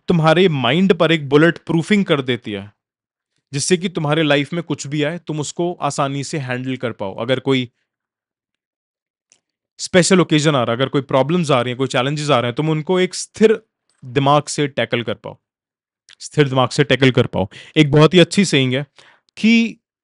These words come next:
सबसे ज्यादा पावरफुल वॉरियर वॉर के अंदर वही होता है जो काम होता है, जो स्थिर होता है, क्योंकि स्थिरता जब तुम्हारे मस्तिष्क में रहेगी, जब तुम्हारे माइंड में रहेगी, तुम तभी चीजों को अचीव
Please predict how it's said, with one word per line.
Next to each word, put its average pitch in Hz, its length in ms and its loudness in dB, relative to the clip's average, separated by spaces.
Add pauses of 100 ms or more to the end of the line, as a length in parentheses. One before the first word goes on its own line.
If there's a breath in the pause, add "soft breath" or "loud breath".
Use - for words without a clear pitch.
(160)
सबसे 208 400 0
ज्यादा 170 280 2
पावरफुल 151 540 0
वॉरियर 135 360 4
वॉर 127 240 6
के 156 100 0
अंदर 143 180 2
वही 139 220 2
होता 139 180 4
है 170 40 2
जो 180 120 0 (440)
काम 147 420 0
होता 120 480 -8
है, 101 260 -12 (560)
जो 147 140 0
स्थिर 180 360 -2
होता 135 340 -2
है, 107 220 -12 (380 soft breath)
क्योंकि 185 240 -2
स्थिरता 180 640 0
जब 160 280 0
तुम्हारे 151 420 0
मस्तिष्क 139 520 -6
में 147 120 -2
रहेगी, 127 420 -2 (220)
जब 117 140 -4
तुम्हारे 123 260 0
माइंड 127 260 -2
में 120 80 -2
रहेगी, 120 320 -6 (800)
तुम 226 260 2
तभी 151 560 2
चीजों 143 340 0
को 147 120 -4
अचीव 139 340 -2